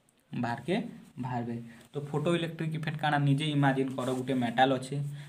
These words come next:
ସେନେ ଗୋଟେ ଲାଇଟ୍ ପଡଲା, ସେଟା ବି ସୁଇଟେବୁଲ୍ ଫ୍ରିକ୍ୱେନ୍ସିର। ତ ଯେତେବେଳେ ଲାଇଟ୍ ପଡଲା, ସେତେବେଳେ ଯେନ୍ ମେଟାଲ ସର୍ଫେସ୍ ଉପରେ ଇଲେକ୍ଟ୍ରନ୍ ମାନେ ଅଛନ୍, ସେମାନେ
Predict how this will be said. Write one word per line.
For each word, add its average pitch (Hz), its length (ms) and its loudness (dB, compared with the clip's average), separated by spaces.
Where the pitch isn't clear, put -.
ସେନେ 151 220 0
ଗୋଟେ 147 180 2
ଲାଇଟ୍ 123 300 4
ପଡଲା, 131 280 2
ସେଟା 143 240 2
ବି 143 100 6
ସୁଇଟେବୁଲ୍ 143 520 2
ଫ୍ରିକ୍ୱେନ୍ସିର। 135 600 0
ତ - 60 -20
ଯେତେବେଳେ 165 400 2
ଲାଇଟ୍ 131 220 2
ପଡଲା, 123 240 0
ସେତେବେଳେ 165 380 0
ଯେନ୍ 156 140 0
ମେଟାଲ 131 380 4
ସର୍ଫେସ୍ 143 460 -2
ଉପରେ 156 180 -4
ଇଲେକ୍ଟ୍ରନ୍ 143 460 -2
ମାନେ 147 160 0
ଅଛନ୍, 139 240 0
ସେମାନେ 143 220 -2